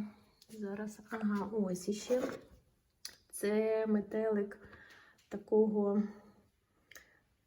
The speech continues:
е, бачите, два квітоносики теж дав.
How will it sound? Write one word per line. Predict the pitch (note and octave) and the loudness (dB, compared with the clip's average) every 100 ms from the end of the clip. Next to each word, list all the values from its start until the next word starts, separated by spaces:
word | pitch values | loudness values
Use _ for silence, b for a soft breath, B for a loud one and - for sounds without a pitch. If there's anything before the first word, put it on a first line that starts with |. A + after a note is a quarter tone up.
| _ _ - | _ _ -8
е, | G#3+ G#3 G3 G#3+ B B B B B B _ | -4 -4 -4 -6 B B B B B B _
бачите, | G#3+ G#3+ - G3+ | 0 0 -2 -6
два | G3 G#3 | -2 -2
квітоносики | G#3 G#3+ G#3 G3 F3+ F3+ A3 G#3+ C4+ | 0 -2 -2 -2 -2 -2 -4 -4 -4
теж | - C4 A#3 | -4 -4 -4
дав. | B3+ C4+ | -6 -6